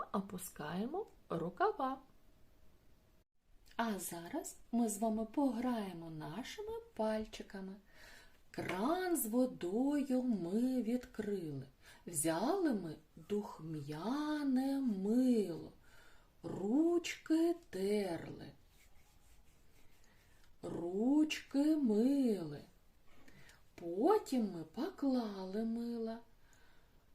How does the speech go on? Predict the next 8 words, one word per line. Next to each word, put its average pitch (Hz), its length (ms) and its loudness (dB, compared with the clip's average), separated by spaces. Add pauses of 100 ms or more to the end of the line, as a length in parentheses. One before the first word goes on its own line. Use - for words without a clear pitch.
(280)
Ручки 226 840 2
вимиті 190 1200 0
струсили. 202 1200 -4 (440)
Рушничок 226 800 0
м'який 185 480 -8
дістали. 175 1120 -8 (520)
Чисті - 1080 -6 (160)
руки 381 760 2